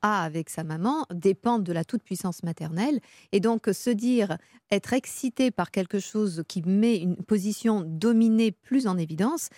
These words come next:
c'est renvoyer à quelque chose d'extrêmement, euh,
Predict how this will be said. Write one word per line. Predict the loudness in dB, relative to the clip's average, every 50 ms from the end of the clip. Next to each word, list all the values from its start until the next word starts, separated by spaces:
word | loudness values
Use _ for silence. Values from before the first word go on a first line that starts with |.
| -20 -20 -20 -12 -8
c'est | -2 0 2 2 2 2
renvoyer | 0 -2 0 0 0 2 2 2 2 2 2 2 2
à | 2 2 0
quelque | -2 -2 -2 -2 -2 -2
chose | -2 0 -2 0 0
d'extrêmement, | 0 0 0 0 -4 -14 -6 -2 -2 0 0 0 2 2 2 4 4 4 4
euh, | 2 0